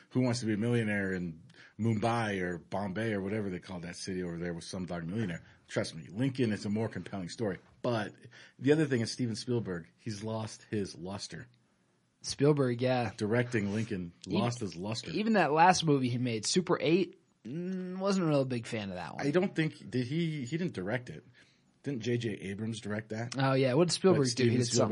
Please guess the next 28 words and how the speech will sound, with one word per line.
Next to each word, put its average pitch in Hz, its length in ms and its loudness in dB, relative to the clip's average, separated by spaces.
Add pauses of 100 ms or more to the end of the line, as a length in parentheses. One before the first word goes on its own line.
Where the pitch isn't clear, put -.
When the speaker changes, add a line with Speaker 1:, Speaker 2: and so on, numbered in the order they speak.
Speaker 2:
something. 104 80 2
Speaker 1:
was 98 120 0
a 85 60 -6
producer. 113 720 -4
Speaker 2:
Yeah. 95 320 -2
Speaker 1:
And 110 160 0
that 120 160 2
movie 117 260 2
was 107 280 4
an 104 100 0
homage 110 680 0
to 95 280 -4
Steven 92 340 -6
Spielberg's 87 800 -6
earlier 101 460 0
eighties 104 380 -2
movies. 87 260 -4
Speaker 2:
Does - 120 2
Speaker 1:
It - 20 -2
was - 60 -2
like 226 100 6
Speaker 2:
producer 247 340 6
Speaker 1:
an 131 60 8
homage 131 240 2
to 117 120 -2
The 95 140 -4
Goonies 107 560 0
and, 85 140 -8